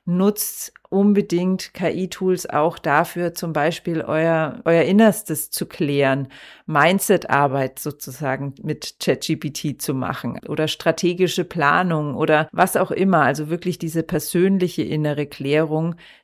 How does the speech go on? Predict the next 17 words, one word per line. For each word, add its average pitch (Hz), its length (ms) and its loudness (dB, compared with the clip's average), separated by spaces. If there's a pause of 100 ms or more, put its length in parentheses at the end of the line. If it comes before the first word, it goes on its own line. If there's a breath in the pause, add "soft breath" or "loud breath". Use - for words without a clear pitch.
(120)
durch 170 440 0 (140)
Chat 160 260 0
G 170 80 -2
P 156 160 -6
T 156 360 -6
einfacher 151 520 -2
zu - 160 -8
machen. 117 600 -8
Und 170 240 0
das 180 160 0
funktioniert 190 840 4
auch 131 220 0
ganz 123 340 -2
wunderbar. 120 720 -6
Doch 180 200 6
auch 165 260 4
hier 196 680 4